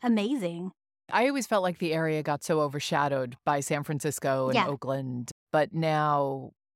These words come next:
Speaker 2: I don't know, the scene, the scene seems to be evolving a lot. We'll have to get some of your favorites. Maybe we can share them on, I don't know if you have anything off the top of your head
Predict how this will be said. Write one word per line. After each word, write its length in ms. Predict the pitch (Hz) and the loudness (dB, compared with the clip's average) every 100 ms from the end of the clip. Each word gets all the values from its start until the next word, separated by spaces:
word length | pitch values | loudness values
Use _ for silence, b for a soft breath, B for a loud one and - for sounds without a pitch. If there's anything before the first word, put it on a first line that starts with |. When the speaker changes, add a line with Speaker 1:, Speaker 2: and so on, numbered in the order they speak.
| _ | _
Speaker 2:
I 80 | 170 | 0
don't 100 | 185 | 2
know, 160 | 226 196 _ _ | 4 2 _ _
the 100 | 160 | -4
scene, 480 | 165 - 180 175 170 | -2 -4 -2 -2 -4
the 100 | - | -6
scene 300 | 170 185 180 | -4 -2 -2
seems 260 | 175 180 170 | -2 -2 -2
to 60 | 160 | -2
be 120 | 165 | 0
evolving 400 | 156 165 170 160 | 2 2 2 0
a 60 | |
lot. 160 | 139 131 | -2 -2
We'll 120 | 160 | 0
have 180 | 185 208 | 2 0
to 80 | 247 | 0
get 180 | 220 190 | 0 0
some 140 | 185 | -2
of 100 | 170 | -2
your 120 | 170 | -4
favorites. 440 | 160 165 147 117 - | 0 0 -2 -6 -8
Maybe 200 | 143 143 | -8 -6
we 140 | 143 147 | -6 -6
can 140 | 147 | -6
share 260 | - 139 135 | -2 -2 -2
them 220 | 135 127 | -4 -6
on, 300 | 131 127 131 | -6 -6 -6
I 80 | - | -2
don't 80 | 156 | -2
know 60 | |
if 100 | 151 | 0
you 60 | 151 | 0
have 100 | 135 | 0
anything 340 | 139 139 135 | -2 -2 -2
off 140 | 127 123 | -2 -4
the 80 | 135 | -4
top 240 | 139 131 | -6 -6
of 100 | 131 | -6
your 120 | 131 | -4
head 240 | 135 131 | -2 -4